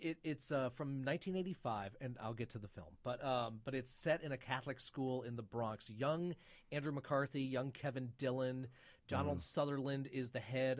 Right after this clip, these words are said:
Speaker 1: of the, uh, the, the Brotherhood. Wallace Shawn has a cameo. John Hurd is the young kinda
Speaker 2: Wow.
Speaker 1: hip. Yeah, Mary Stuart Masterson is the girl. It's kinda, it's kinda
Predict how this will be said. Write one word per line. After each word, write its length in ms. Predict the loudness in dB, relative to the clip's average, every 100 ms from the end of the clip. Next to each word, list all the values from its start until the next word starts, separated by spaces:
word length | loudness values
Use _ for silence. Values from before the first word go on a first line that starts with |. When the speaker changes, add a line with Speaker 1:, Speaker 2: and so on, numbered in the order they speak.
| -2
Speaker 1:
of 180 | -4
the, 280 | -2 0 0
uh, 120 | 0 -2
the, 80 | -6 -8 -6
the 80 | -6
Brotherhood. 760 | 2 2 4 2 2 4 4 0 -10 -20 0
Wallace 260 | 4 4 4
Shawn 320 | 2 2 2
has 220 | 0 -2
a 40 |
cameo. 460 | -4 -4 -2 0 -2
John 400 | -2 -2 0 0
Hurd 480 | -2 -2 0 2 0
is 100 | -2
the 80 | -4
young 260 | -4 -2
kinda 200 | 0 2
Speaker 2:
Wow. 80 | 2
Speaker 1:
hip. 180 | 2 -2 -6 -20 -8
Yeah, 180 | 2 2
Mary 240 | 4 2 0
Stuart 300 | 0 -4 -2
Masterson 440 | -4 -4 -6 -4
is 120 | -4
the 80 | -4
girl. 320 | 0 2 2 4
It's 180 | 2 2
kinda, 320 | -4 0 0 _ -2
it's 220 | -2 -2
kinda 260 | 0 0